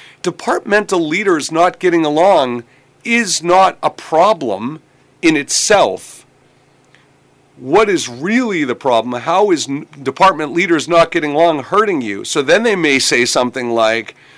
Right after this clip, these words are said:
"Well, morale is low, and there seems to be a lot of conflict." They still haven't answered my question.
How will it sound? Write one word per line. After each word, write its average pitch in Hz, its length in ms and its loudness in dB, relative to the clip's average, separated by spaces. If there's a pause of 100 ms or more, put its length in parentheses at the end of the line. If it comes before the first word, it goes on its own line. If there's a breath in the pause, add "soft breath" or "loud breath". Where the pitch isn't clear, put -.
(260 soft breath)
"Well, 165 460 6 (240)
morale 147 800 2
is 135 260 -2
low, 117 580 -2 (1080)
and 147 180 0
there 147 80 0
seems 180 360 -4
to - 80 -10
be 143 140 -4
a 143 60 0
lot 131 200 4
of - 120 -8
conflict." 208 720 -2 (1300)
They 151 140 2
still 208 340 2
haven't 170 240 2
answered 165 340 -2
my 131 160 -2
question. 151 440 -6